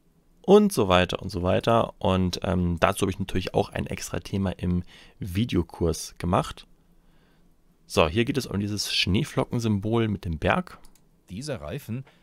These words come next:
Speaker 2: darf nur in Verbindung mit Schneeketten benutzt werden.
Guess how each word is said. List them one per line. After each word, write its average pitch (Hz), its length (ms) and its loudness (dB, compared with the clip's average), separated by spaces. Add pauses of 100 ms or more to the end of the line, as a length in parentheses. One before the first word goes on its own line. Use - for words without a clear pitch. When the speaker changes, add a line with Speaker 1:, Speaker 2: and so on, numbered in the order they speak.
(160)
Speaker 2:
darf 98 280 -10
nur 139 280 -6
in 147 120 -10
Verbindung 113 680 -8
mit 95 140 -10
Schneeketten 87 760 -12
benutzt 67 380 -16
werden. - 320 -18